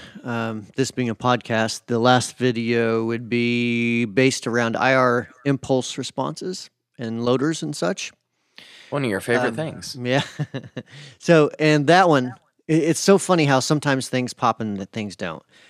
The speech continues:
Speaker 1: So the, I did another similar type of video, but, like, same type of topic, but talking about different components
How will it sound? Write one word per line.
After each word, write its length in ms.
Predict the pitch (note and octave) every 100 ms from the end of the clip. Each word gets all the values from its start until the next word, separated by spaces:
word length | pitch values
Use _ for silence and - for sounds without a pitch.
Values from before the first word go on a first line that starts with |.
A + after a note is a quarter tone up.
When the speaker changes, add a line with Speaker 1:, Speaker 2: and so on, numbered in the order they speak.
| _ -
Speaker 1:
So 200 | - D#3+
the, 240 | D#3 C#3+ _ - - _ _ _ -
I 140 | D#3+
did 260 | D3+ E3 D#3+
another 500 | D#3 D3+ D#3+ F3 F3
similar 520 | - - G3+ B3 B3 F#3+
type 220 | D3+ C3
of 80 | A2+
video, 420 | A#2+ A#2 A#2+ A#2
but, 260 | G#2 A#2+ - _ -
like, 160 | C#3 B2
same 260 | - D#3 C3
type 260 | D3 C#3+
of 60 | -
topic, 420 | - C3 - C3 -
but 160 | A#2+ A2+ _
talking 340 | - B2 - A#2+
about 300 | A2 A2 - _ - - _ -
different 420 | D3 - B2 -
components 600 | A#2 - B2 C3 B2+ -